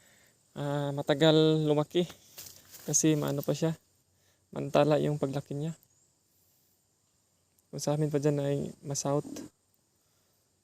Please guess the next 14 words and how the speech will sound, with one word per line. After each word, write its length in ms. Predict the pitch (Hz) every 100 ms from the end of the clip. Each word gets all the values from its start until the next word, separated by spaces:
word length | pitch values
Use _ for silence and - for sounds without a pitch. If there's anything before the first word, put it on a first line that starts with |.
| _ 160
In 160 | 139
our 160 | 143 139
dialect, 400 | 139 139 139 139 _ _ _ _ _ _ _ -
masaut. 320 | 151 - 135 - _ _ - _ _ _ _ _ _ _ _ _ _ _ _ _ _ _ _ _ _ _ _ _
O 80 | 147
mantala 400 | 139 131 139 139
yung 240 | 143 139
paglaki 400 | 143 135 131 -
niya. 160 | 135 135 - _ _ _ _ _ _ _ _ _ -
Hindi 160 | 139 139
siya 160 | 139
tuloy-tuloy 480 | 139 135 - 135 139
na 240 | 139 139 139
lumaki. 320 | 135 131 -